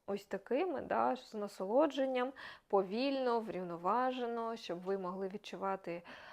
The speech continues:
а, скажімо так, і смак, то хоча б зробіть один раз на день. Да? Тобто знайдіть для себе час, щоб нормально поїсти, <laughs> по суті. Тому що, а,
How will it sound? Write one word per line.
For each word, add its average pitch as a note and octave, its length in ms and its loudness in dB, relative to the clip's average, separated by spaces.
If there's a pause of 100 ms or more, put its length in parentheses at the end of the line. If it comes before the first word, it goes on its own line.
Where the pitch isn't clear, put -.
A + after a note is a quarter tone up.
(140)
а, F#3 340 -6 (140)
скажімо G3 500 -4
так, E3+ 220 -2 (120)
і C4 100 0
смак, A#3 580 -6 (1200)
то G#3+ 180 8
хоча A3+ 480 4
б G#3+ 80 0
зробіть F#3 600 0
один G3+ 480 0
раз F3+ 460 -2 (460)
на G#3+ 200 -2
день. E3 220 0 (220)
Да? A3 180 2
Тобто G3 340 0
знайдіть A3+ 460 2
для G3 180 6
себе G3 360 2
час, B3 600 -2 (720)
щоб A3+ 280 6
нормально G3+ 560 2
поїсти, D#3+ 580 -8 (180)
<laughs> - 420 -18
по C4+ 100 4
суті. - 380 -6
Тому F#3+ 280 2
що, G3 260 0 (720)
а, G3+ 80 -4